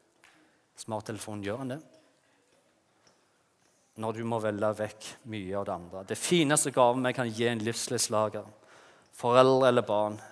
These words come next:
er å vente på dem, <laughs> ha tid til dem, og gi dem med vår tid i alle livets endringer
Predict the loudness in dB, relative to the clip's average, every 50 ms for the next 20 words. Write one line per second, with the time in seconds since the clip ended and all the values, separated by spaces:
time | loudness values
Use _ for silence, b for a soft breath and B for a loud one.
0 | -14 -8 -8 -8 -8 -8 -4 -4 -4 -4 -6 -12 -12 -10 -10 -10 -10 -10 -14 -12
1 | -12 -14 -14 -10 -2 -2 -2 -2 -4 -14 -20 -20 -20 -20 -20 _ _ -6 -6 -6
2 | -4 -6 -8 -8 -6 -6 -8 -6 -4 -4 -2 -2 -2 -6 -8 -10 -16 -20 -20 _
3 | _ _ b b b b b b b b b b b _ _ _ _ _ _ _
4 | _ _ _ _ -12 -12 -8 -6 -6 -4 -2 -2 -2 -2 -2 -6 -6 -6 -6 -6
5 | -6 -6 -10 -12 -12 -12 -12 -14 -14 -18 -20 -16 -12 -12 -6 2 4 4 4 4
6 | 2 0 0 -2 -2 -2 -2 -2 -2 -2 -4 -8 -10 -10 -10 -8 -8 -10 -10